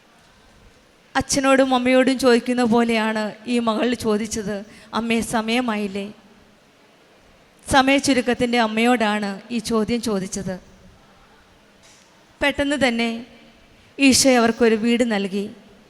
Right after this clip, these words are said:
പിന്നീട് ആ മകൾ പറയുന്നുണ്ട്, "ഇവിടെ വരുമ്പോഴൊക്കെ ഞാൻ അമ്മയുടെ വീട്ടിലേക്ക് വരുന്ന ഒരു പ്രതീതിയാണ്.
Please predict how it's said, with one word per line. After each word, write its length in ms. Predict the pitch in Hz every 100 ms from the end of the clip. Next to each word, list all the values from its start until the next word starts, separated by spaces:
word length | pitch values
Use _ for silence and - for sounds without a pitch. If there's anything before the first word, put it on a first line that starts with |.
| _ _ _ _ _ _ _ _ _ _ _ _ _ _ _ _ _ _ _ _ _ _ _ _ -
പിന്നീട് 440 | 294 285 285 277 285 285 - 285 - _ _ - - - - - _ _ _ _ -
ആ 80 | 254
മകൾ 260 | 254 262 269
പറയുന്നുണ്ട്, 640 | 254 247 269 277 240 220 214 - - - - - - _ _ _ _ - - - - -
"ഇവിടെ 180 | 294
വരുമ്പോഴൊക്കെ 680 | 311 294 294 302 302 269 294
ഞാൻ 180 | 277 269 254
അമ്മയുടെ 380 | 240 254 277
വീട്ടിലേക്ക് 500 | 277 254 247 254 262
വരുന്ന 260 | 247 240 240
ഒരു 120 | 247 247
പ്രതീതിയാണ്. 680 | 240 226 226 254 247 214